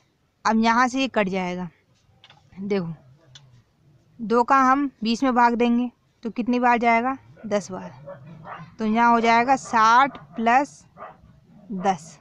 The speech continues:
तो बराबर साठ और दस कितने होते हैं? सत्तर, सत्तर किलोमीटर, ये हमारा आंसर। प्रश्न दिया है पचासी किलोमीटर जाने में उन्हें कितना समय लगेगा।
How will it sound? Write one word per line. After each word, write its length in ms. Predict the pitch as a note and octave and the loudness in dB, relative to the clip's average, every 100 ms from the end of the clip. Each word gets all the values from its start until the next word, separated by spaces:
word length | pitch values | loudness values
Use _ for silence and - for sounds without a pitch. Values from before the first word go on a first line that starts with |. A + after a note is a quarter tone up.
| - - _ - - - - _ - - _ _ _ _ | -20 -20 _ -20 -20 -20 -20 _ -20 -20 _ _ _ _
तो 80 | G#3+ | -6
बराबर 580 | F#3+ G#3 G#3+ A3 B3 D4+ - - _ _ _ - _ - - | -2 0 2 4 2 0 -4 -20 _ _ _ -20 _ -20 -16
साठ 380 | - A3 A#3 B3+ | -2 2 2 2
और 140 | B3+ | 2
दस 220 | C4 B3+ | 0 -2
कितने 220 | C#4 B3+ | -4 -4
होते 180 | C4 B3+ | -2 -2
हैं? 60 | C#4 | -4
सत्तर, 480 | - G#3 - E3+ F3 - - _ - - _ _ - | -6 -8 -8 -10 -10 -18 -20 _ -20 -20 _ _ -8
सत्तर 400 | G#3+ - A#3 G#3+ | -8 -4 -6 -4
किलोमीटर, 560 | G3 F#3+ F3+ E3+ F#3+ - A#3 | -6 -6 -6 -10 -16 -16 -8
ये 120 | G#3 | -4
हमारा 340 | G#3 G#3 G#3 | -2 -2 0
आंसर। 320 | G3 F#3+ F3+ C#4 | -2 -4 -6 -8
प्रश्न 380 | - C#4 D4+ C4 | -8 -8 -6 -2
दिया 260 | A#3+ A#3 | 2 2
है 360 | A3+ A#3+ C4+ D#4 _ _ _ _ _ _ _ _ _ | 2 0 -4 -8 _ _ _ _ _ _ _ _ _
पचासी 540 | B3 - C4+ B3+ B3 D4+ | -10 -4 2 2 2 -4
किलोमीटर 640 | C#4 B3+ B3 B3 B3 C4+ | -2 0 2 0 2 0
जाने 500 | G#3+ G#3 G#3+ A3 B3+ B3 | 2 2 2 0 -2 -2
में 220 | A#3 B3+ | -2 -4
उन्हें 280 | A#3 A3+ B3 | -2 -2 -2
कितना 400 | A3+ - A3+ A3+ | -6 -4 -2 -2
समय 320 | - G3 G3 | -4 -6 -6
लगेगा। 520 | F#3+ F3 E3+ E3+ E3 | -6 -10 -12 -12 -14